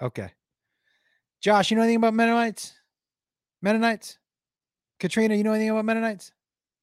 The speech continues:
Okay. It's a collective culture. I don't know what that means. Mennonites can use power. Is that the only difference? Jason, from, <laughs> that's the only difference between Mennonites and the Amish is they can use power?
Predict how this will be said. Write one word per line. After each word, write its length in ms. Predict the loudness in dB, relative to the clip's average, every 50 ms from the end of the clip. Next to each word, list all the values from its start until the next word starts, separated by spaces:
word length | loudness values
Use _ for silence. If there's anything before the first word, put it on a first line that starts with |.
| _ _ -18
Okay. 220 | -16 -14 -14 -16 -16 _ _ _ _ _ _ _ _ _ _ _ _ _ _ _ _ _ _ _
It's 180 | -12 -10 -8 -8
a 40 |
collective 760 | -8 -4 -4 -4 -2 0 -2 -2 -2 -4 -8 -8 -8 -10 -12
culture. 540 | -10 -6 -6 -6 -6 -8 -12 -16 -20 -20 -20 _ _ _ _ _ _ _ _ _ _ _ _ _
I 60 | -18
don't 80 | -14 -12
know 80 | -10 -10
what 80 | -8
that 140 | -8 -8 -6
means. 560 | -6 -6 -6 -6 -8 -14 _ _ -20 -20 -20 _ _ _ _ _ _ _ _ _ _ _ _ _ _ _ _ _ _ _ _ _ _
Mennonites 420 | -8 -6 -4 -4 -4 -4 -6 -6 -8
can 180 | -10 -8 -6
use 160 | -6 -6 -8
power. 640 | -8 -6 -4 -2 0 0 -2 -4 -8 -14 -18 -20 _ _ -12
Is 120 | -6 -4
that 140 | -4 -4 -2
the 120 | -4 -4
only 240 | -2 -2 0 0 0
difference? 460 | 0 -2 -2 -2 -2 -4 -4 -6 -8 -16 _ _ _ _ _ _ _ _ _ _ _ _ _
Jason, 500 | 2 4 4 4 2 -2 -6 -12 -14 -18 _ _ _
from, 380 | -6 -4 -4 -4 -4 -6 -10 -14 _ -20 -20 -20 -20
<laughs> 340 | -14 -8 -6 -6 -6 -4 -4
that's 240 | -4 -4 -4 -4 -6
the 140 | -8 -4 0
only 280 | 2 2 4 4 2 2
difference 340 | 2 2 2 2 2 -2 -2
between 260 | -2 -2 -2 0 0
Mennonites 380 | 2 2 2 2 0 0 0
and 100 | -2 -4
the 60 | -2 -2
Amish 340 | -2 -2 -2 -4 -4 -4
is 120 | -6 -8 -8
they 200 | -6 -6 -6 -4
can 100 | -4 -4
use 160 | -4 -4 -4
power? 460 | -6 -8 -8 -6 -6 -6 -8 -10 -12